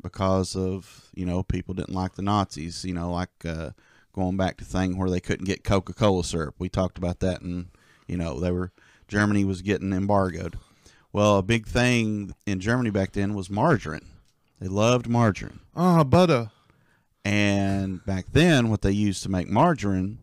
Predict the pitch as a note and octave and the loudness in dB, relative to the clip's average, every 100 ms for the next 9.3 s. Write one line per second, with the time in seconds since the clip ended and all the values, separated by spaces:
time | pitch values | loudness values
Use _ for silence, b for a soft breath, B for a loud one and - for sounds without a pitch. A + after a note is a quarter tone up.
0 | _ _ _ _ _ _ _ _ F2 F#2+ | _ _ _ _ _ _ _ _ 0 2
1 | G2 G#2 - - _ - D#3+ F3+ B2 F#2+ | 2 0 -8 -16 _ -6 0 2 2 2
2 | - F#2 F#2 F2 E2 - - - C3 C#3 | -2 -2 -2 -2 -6 -12 -20 -8 -2 -2
3 | B2 A2+ B2+ A#2+ G2 E2 D2 - _ _ | -2 -2 0 0 0 -2 -4 -16 _ _
4 | _ - G2 G2 G#2+ - G2+ - - C#3+ | _ -8 -2 2 0 0 -2 -2 2 4
5 | D3 G#2+ F#2 - F2 - - - _ _ | 4 0 -4 -6 -8 -8 -16 -18 _ _
6 | _ _ _ _ _ _ _ _ _ _ | _ _ _ _ _ _ _ _ _ _
7 | A2+ G2+ G2+ F#2+ F2+ F#2 G2 C#3+ G2 - | -2 0 0 -2 -4 -4 2 2 2 -2
8 | - _ _ _ _ _ _ _ _ F#2 | -20 _ _ _ _ _ _ _ _ -6
9 | - G2+ D3 | 2 2 2